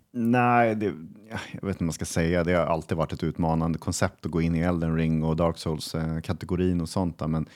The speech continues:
visst, vi har ju spelat Remnant som är en liten variant av det och så, men, ehm, Elden Ring har ju verkligen... Det, det, det har varit något som har lockat men samtidigt skrämt mig också att gå in i, för att jag vet att jag kommer ha svårt om jag inte lär mig saker, så här, läser på kanske och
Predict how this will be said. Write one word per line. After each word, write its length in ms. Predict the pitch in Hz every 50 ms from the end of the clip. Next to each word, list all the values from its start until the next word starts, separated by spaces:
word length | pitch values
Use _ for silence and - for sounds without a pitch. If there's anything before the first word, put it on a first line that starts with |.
| - _ _ -
visst, 260 | - 104 101 - -
vi 40 | 87
har 40 | 90
ju 60 | 95
spelat 300 | - - 95 85 85 85
Remnant 400 | 87 87 90 95 95 90 82 -
som 100 | - 90
är 40 | 82
en 100 | 87 90
liten 340 | 90 95 95 87 - - 87
variant 540 | 87 90 90 90 95 101 107 107 95 82 -
av 180 | 82 78 78 80
det 60 | 80
och 100 | 85 -
så, 280 | - - 101 90 82
men, 240 | 80 85 82 80 82 - - _ _ _ _ _ _ _ _ _
ehm, 520 | - - 87 82 82 - 82 80 - - - -
Elden 300 | - 120 123 117 113 107
Ring 140 | 107 101
har 100 | 95 95
ju 60 | 92 90
verkligen... 680 | 90 90 87 - - 101 87 85 85 87 80 67 53 - - - - - - - - _ _ _ _ _ _ _ -
Det, 160 | - 107 92
det, 380 | 95 95 107 107 104 104 98 85 78 80 76 - - - - -
det 100 | - 110
har 80 | 107
varit 160 | 107 107 -
något 120 | - 98 -
som 80 | - 98
har 60 | 90
lockat 460 | 98 110 117 - - - - 123 -
men 100 | 98 87
samtidigt 320 | - 98 87 80 92 90 -
skrämt 600 | - - - - - 117 120 113 85 71 - -
mig 200 | 78 73 71 71
också 280 | 95 107 - - - 90
att 40 |
gå 80 | 78 80
in 200 | 78 80 80 78
i, 60 | 73
för 100 | - 90
att 60 | 82
jag 80 | 85 82
vet 320 | 82 101 101 101 92 -
att 100 | 85 78
jag 80 | - 78
kommer 220 | - - 78 76
ha 140 | 76 76 76
svårt 680 | 76 - - - - - 101 107 101 90 73 71 - -
om 100 | 76 80
jag 100 | 78 76
inte 180 | 76 73 - 82
lär 400 | 80 80 87 90 90 87 85 82
mig 320 | 80 71 71 67 67 69
saker, 460 | - - 71 60 - - - - 78
så 100 | - -
här, 80 | - -
läser 340 | - 78 76 78 - - -
på 400 | - - - 90 85 78 78 76 -
kanske 320 | - - - - - -
och 240 | - - - -